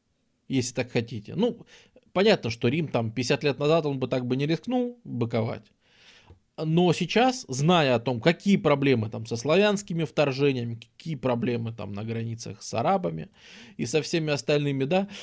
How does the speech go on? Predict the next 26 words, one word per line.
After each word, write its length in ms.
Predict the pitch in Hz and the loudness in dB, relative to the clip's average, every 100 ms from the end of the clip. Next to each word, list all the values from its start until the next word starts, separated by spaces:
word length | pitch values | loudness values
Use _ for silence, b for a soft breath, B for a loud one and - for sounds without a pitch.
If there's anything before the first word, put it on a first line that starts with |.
| B - | B -6
э, 160 | 233 - | -6 -4
Рим 300 | 233 285 294 | -2 -2 2
перестает 440 | 208 185 - 233 220 | 4 4 6 4 4
отчитываться 560 | 151 202 190 151 139 | 0 0 0 -2 -2
перед 260 | 123 139 131 | -2 -4 -2
Константинополем. 920 | 131 120 127 117 117 101 - 90 - - _ | -2 -4 -6 -4 -4 -4 -8 -12 -16 -20 _
И 80 | 180 | -2
чего-то 500 | - 190 170 233 202 | 4 6 6 6 4
там 240 | - 175 160 | 2 0 4
говорить, 260 | 151 160 | 4 4
что 180 | - 147 | 0 0
я 180 | 151 165 | 2 2
вам 160 | 147 | 2
там 160 | 135 131 | 0 -2
что-то 300 | - 156 165 | -2 -2 -2
должен, 340 | 190 240 214 | 0 0 0
ну, 60 | 247 | -4
как 160 | 294 240 | -6 -4
бы, 80 | 254 | -2
ну, 120 | 247 | 0
вам 200 | 262 254 | 0 2
надо, 240 | 254 202 | 2 2
вы 100 | 170 | 0
придите 440 | - 175 196 196 160 | 0 -2 -2 -2 0
и 40 | |
возьмите. 540 | 135 120 117 87 - | 0 0 -2 -4 -12